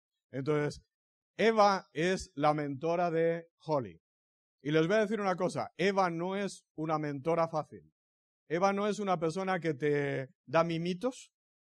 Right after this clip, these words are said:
y que te da papita, ¿eh? Como dicen por ahí, chuchú, ¿eh? No, Eva te da cada capón que te desmonta. Entonces yo me acuerdo que le llamo a Eva y le digo, "Eva, es un desastre, ¿cómo vamos a calificar?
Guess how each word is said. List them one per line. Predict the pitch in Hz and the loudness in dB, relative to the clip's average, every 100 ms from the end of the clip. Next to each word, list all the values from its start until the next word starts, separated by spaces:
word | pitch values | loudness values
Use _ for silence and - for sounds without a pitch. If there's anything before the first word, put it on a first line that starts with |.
| _ _ _ | _ _ _
y | 131 143 | -8 -2
que | 156 | -2
te | 147 147 147 | 0 0 2
da | 160 170 170 165 156 151 147 139 _ _ | 2 4 4 4 2 0 -2 -8 _ _
papita, | 156 151 190 180 247 302 _ _ - | -4 -2 -4 -8 -10 -12 _ _ -8
¿eh? | 139 190 349 - _ _ _ | -4 -4 -4 -12 _ _ _
Como | - 143 156 | -6 -2 0
dicen | 175 190 175 | 0 0 -2
por | 160 | 0
ahí, | 160 175 | 2 0
chuchú, | 175 165 - 349 381 _ _ _ | -2 -4 2 2 2 _ _ _
¿eh? | 139 175 359 - - _ - | -2 0 -2 -6 -20 _ 0
No, | 160 214 262 - - - | 4 4 2 -6 -20 -2
Eva | 170 233 254 | 4 6 6
te | 208 214 | 6 6
da | 233 | 8
cada | 220 220 226 202 | 8 8 8 8
capón | 220 - 247 277 | 4 6 4 4
que | 214 | 2
te | 190 180 | 2 4
desmonta. | 165 160 220 302 185 185 - _ _ _ _ - | 2 2 0 2 4 4 2 _ _ _ _ -2
Entonces | 160 185 180 | 4 6 8
yo | 190 | 8
me | 233 | 8
acuerdo | 220 196 247 247 247 247 - _ _ | 6 10 10 10 8 6 0 _ _
que | 180 | 2
le | 175 | 4
llamo | 180 214 240 226 | 6 6 6 6
a | 214 240 | 6 4
Eva | 240 | 4
y | 220 | 4
le | 208 | 4
digo, | 208 190 226 | 4 6 4
"Eva, | 381 370 | 2 0
es | 349 | 0
un | 269 392 | -2 -2
desastre, | 262 214 262 214 233 226 | -2 0 -2 -2 -2 -2
¿cómo | 247 262 | -2 -2
vamos | 254 247 226 | -2 -2 -4
a | 226 | -2
calificar? | 202 202 190 156 208 226 | -2 -2 -2 0 2 2